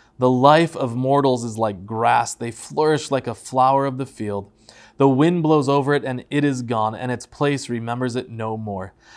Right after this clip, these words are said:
But from everlasting to everlasting, the Lord's love is with those who fear him, and his righteousness with their children's children, and with those who keep his covenant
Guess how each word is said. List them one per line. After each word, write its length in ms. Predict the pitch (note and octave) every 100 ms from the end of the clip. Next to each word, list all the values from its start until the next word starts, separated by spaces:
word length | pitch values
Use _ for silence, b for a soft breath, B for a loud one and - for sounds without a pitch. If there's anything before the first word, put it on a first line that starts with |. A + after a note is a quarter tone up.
| B -
But 180 | C#3 -
from 280 | - C3+ C3+ D3+
everlasting 920 | E3 F3 F3+ E3 D3+ C#3+ - C3 A#2+
to 140 | D#3+ -
everlasting, 760 | E3 F3 F3+ D#3 C#3 - C#3 C3
the 100 | C3
Lord's 540 | B2+ D3+ E3 E3+ D3 C3
love 420 | D3 D3 D3 C3+
is 240 | B2+ C3
with 640 | A#2+ A#2+ C3+ C#3+ D3 C3 A#2
those 400 | C3+ C3+ C3+ -
who 100 | B2+
fear 400 | - - B2+ A2+
him, 220 | G#2+ G2+ B B B -
and 160 | C#3
his 180 | C3+ A#2+
righteousness 680 | A#2+ C#3 D#3+ D#3 C3+ C3+ A#2+
with 160 | C3 A#2+
their 140 | B2+
children's 580 | B2+ - C#3+ C3+ C#3+ C3
children, 520 | - B2+ B2 A2 G#2 -
and 160 | B2+
with 160 | B2+ A#2
those 320 | C3+ D#3+ E3+
who 100 | C#3+
keep 320 | B2+ D3+ D#3
his 160 | D#3+ D3+
covenant 480 | - C#3 B2 G#2+